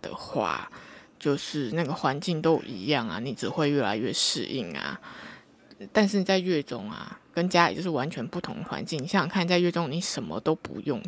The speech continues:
做，然后回到家你就什么都要来，那可能家里还很乱，没有整理啊。那最大的落差可能来自于就是你在月中的错觉，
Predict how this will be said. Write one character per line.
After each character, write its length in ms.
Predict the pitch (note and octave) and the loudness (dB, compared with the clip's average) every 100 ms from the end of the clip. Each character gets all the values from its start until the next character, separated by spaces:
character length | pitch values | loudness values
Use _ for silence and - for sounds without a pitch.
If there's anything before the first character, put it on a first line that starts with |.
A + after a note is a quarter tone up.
| - | -2
做， 260 | D#3+ F#2 | -2 -2
然 120 | - D3+ | 0 0
后 60 | |
回 300 | D#3 - F#2 E2 | -2 -4 -6 0
到 260 | - D#2 | 2 2
家 300 | - - F#2+ E2+ | -2 -2 0 -2
你 60 | F2 | -6
就 140 | D3 | -6
什 280 | E3+ - C3 | -6 -6 -6
么 220 | - C2+ - - | -6 -10 -8 -2
都 220 | C#3 B2+ | 0 0
要 320 | C#3 B2+ E2+ - - - - _ _ _ - | 0 0 0 -6 -14 -20 -20 _ _ _ -8
来， 320 | G#3+ G#2 D2+ C#3 | 0 2 2 0
那 100 | F3 | 0
可 160 | - | 0
能 240 | - A#3+ B2+ | -4 -6 0
家 200 | F3 E3 | 4 6
里 100 | D#3 | 4
还 100 | E3 | 2
很 360 | - - - | 0 -2 0
乱， 180 | E3 F3 | 4 4
没 140 | D#3 D#3+ | 4 -2
有 120 | D#3 | -4
整 340 | - F#2 - - | -8 -8 -8 -8
理 180 | C#2+ - | -8 -6
啊。 160 | - - - - - - - _ - | -8 -10 -14 -16 -20 -20 -20 _ -4
那 160 | G#3 | -2
最 260 | G3 - G#3 | 0 4 4
大 220 | F3+ F3 | 4 2
的 140 | D3 A#2+ | 2 -4
落 260 | G#2 A2+ | -4 -4
差 300 | - - G#2 | -4 -2 -2
可 180 | - - | -4 -8
能 180 | G#2 A#2 | -10 -8
来 160 | A2+ A2 | -8 -8
自 280 | - D#3+ G#2+ | -2 -2 -2
于 280 | F#2 F2 | -4 -8
就 120 | D#2 B2+ | -8 -10
是 300 | - C#3 C3 - - - | -8 -10 -10 -16 -18 -16
你 100 | C#3 | -10
在 220 | - D3 B2+ | -2 -2 0
月 160 | D3+ | -2
中 200 | A2+ B2 | -2 -6
的 80 | B2 | -8
错 320 | - - F#3 - | -6 -2 -2 -4
觉， 240 | - E2 | -8 -8